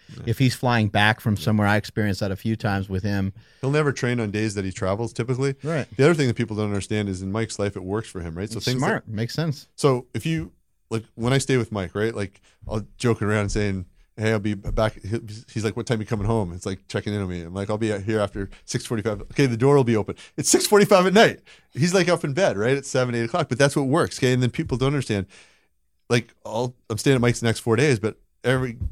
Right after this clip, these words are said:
Speaker 1: day I don't have to set an alarm. He's up at two forty-five, so me and him will be in the kitchen shooting the shit before Gold's opens at four.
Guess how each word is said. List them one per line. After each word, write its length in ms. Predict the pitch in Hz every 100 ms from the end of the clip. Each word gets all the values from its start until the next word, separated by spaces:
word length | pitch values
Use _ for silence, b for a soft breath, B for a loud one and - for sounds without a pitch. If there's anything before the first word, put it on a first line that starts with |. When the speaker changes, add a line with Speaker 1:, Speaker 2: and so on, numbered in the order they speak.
| -
Speaker 1:
day 180 | 131 139
I 80 | 107
don't 80 |
have 140 | 180 -
to 100 | 98
set 160 | 107
an 60 | 92
alarm. 320 | 92 107 139 113
He's 200 | 120 151
up 120 | 156
at 80 | 98
two 120 | 117
forty-five, 420 | - 117 113 139
so 80 | 107
me 100 | 120
and 80 | 117
him 80 | 123
will 60 | 110
be 100 | 120
in 60 |
the 60 | 110
kitchen 380 | - 120 117 107
shooting 300 | - 123 120
the 60 |
shit 240 | 104 139 -
before 340 | - 120 110
Gold's 300 | 101 123 123
opens 280 | 101 104 92
at 120 | 82
four. 340 | 156 147 95